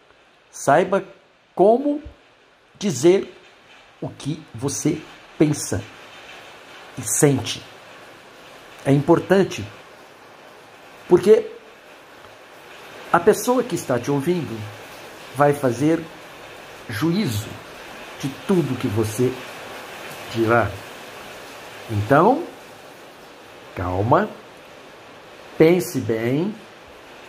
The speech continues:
fale naturalmente, não fique arquitetando frases poderosas, porque nem sempre as frases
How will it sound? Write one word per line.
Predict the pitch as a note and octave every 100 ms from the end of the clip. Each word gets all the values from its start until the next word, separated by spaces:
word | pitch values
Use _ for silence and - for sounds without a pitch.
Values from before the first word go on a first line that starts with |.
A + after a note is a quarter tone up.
| - - - -
fale | D3 C3+ B2+
naturalmente, | B2+ C3+ C3 A#2+ G#2 G2 G2+ B2 D#3 - F#3+ F#3+ - - - - - -
não | D3 D3 F#3 A#3
fique | - - A#3 A#3 G3
arquitetando | E3+ E3+ - D#3 C#3+ - C3+ C3 A#2
frases | G#2+ - C3 C3 A#2+ G#2 G#2 - - -
poderosas, | A#2 A2+ G#2+ A2+ A#2+ D3+ E3+ - - - - - - - - -
porque | - C#3+
nem | D3 F#3+
sempre | - F3 D3 -
as | A#2 -
frases | - C#3 C#3 A2+ G#2 G#2